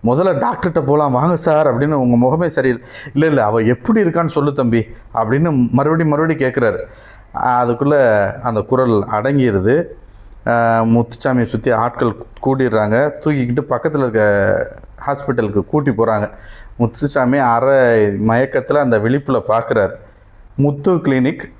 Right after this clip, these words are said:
டாக்டர் ஜெய்துன் எம் பி பி எஸ், எம் எஸ் அப்படின்ற பெயர் பலகையை பார்க்குறாரு, மேடையில இருக்கிறத. "முத்து கிளினிக்,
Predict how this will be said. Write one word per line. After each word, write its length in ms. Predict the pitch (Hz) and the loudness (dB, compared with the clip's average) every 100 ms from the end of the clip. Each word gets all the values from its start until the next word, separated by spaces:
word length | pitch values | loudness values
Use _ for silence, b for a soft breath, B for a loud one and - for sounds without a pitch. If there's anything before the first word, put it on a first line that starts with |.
| - | -6
டாக்டர் 500 | 117 131 151 165 147 | -2 -2 -2 -2 -2
ஜெய்துன் 580 | 120 135 147 170 170 165 | 0 -2 0 -2 -2 -2
எம் 200 | 123 139 | 0 0
பி 100 | 160 | 0
பி 200 | 123 120 | 0 2
எஸ், 300 | 139 - - - | 0 -2 -8 -2
எம் 240 | 139 139 | 0 2
எஸ் 300 | 120 - - 117 | 0 -6 -6 -4
அப்படின்ற 300 | 120 135 135 | -2 0 -2
பெயர் 360 | - 131 147 | 0 -2 0
பலகையை 420 | 139 110 104 123 113 - - | 0 0 2 2 0 -6 -6
பார்க்குறாரு, 420 | 113 110 110 101 95 | -4 0 0 0 2
மேடையில 440 | 107 107 113 101 | 2 2 0 -2
இருக்கிறத. 240 | 95 95 92 - _ b b b b - - | -2 -2 -2 -6 _ b b b b -20 -6
"முத்து 260 | 127 123 165 | -4 0 0
கிளினிக், 440 | 135 120 107 - | 2 0 -2 -6